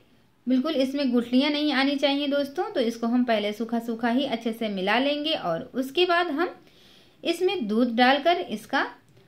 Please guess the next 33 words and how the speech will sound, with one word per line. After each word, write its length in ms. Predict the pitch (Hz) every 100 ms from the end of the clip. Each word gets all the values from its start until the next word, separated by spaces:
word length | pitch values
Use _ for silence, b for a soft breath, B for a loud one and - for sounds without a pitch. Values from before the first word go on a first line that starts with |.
| b
बढ़िया 360 | 214 240 294 370
सा 120 | 359
बैटर 300 | 262 202 214
बनाकर 420 | 202 196 208 277 359
तैयार 460 | 226 202 190 220
कर 140 | 247 262
लेंगे। 340 | 269 277 302
अगर 280 | 320 190 202
हमारी 320 | 214 208 185 208
वीडियो 340 | 254 269 330
आपको 280 | 359 311 311
अच्छी 340 | 285 220 - 339
लगे 240 | 311 277
तो 120 | 269 254
प्लीज़ 300 | 202 220 208
लाइक 240 | 208 254
ज़रूर 240 | 262 269 262
करिएगा, 400 | 254 254 262 311
शेयर 320 | - 240 262
करिएगा, 440 | 269 262 262 262 311
चैनल 340 | 269 202 196
को 140 | 196
भी 120 | 202 220
सब्सक्राइब 540 | 220 208 208 185 180 180
करके 320 | 226 226 370 - b b b b
बेल 160 | 220 208
आइकन 280 | 175 175
को 120 | 185 240
भी 140 | 302
प्रेस 280 | 339 208 247
कर 120 | 269
लीजिएगा। 460 | 262 262 262 285 311
तो 140 | 339